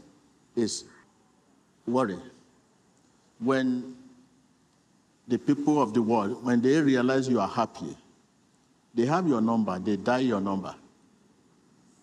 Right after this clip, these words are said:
I say, "What can I tell this person? He's too happy." Hello? Hello? Yes, I, I, I, I had a, a very bad dream about you.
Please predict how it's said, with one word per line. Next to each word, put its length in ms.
I 60
say, 240
"What 280
can 160
I 80
tell 240
this 220
person? 340
He's 240
too 200
happy." 340
Hello? 600
Hello? 400
Yes, 320
I, 280
I, 280
I, 400
I 200
had 400
a, 340
a 20
very 280
bad 460
dream 600
about 420
you. 180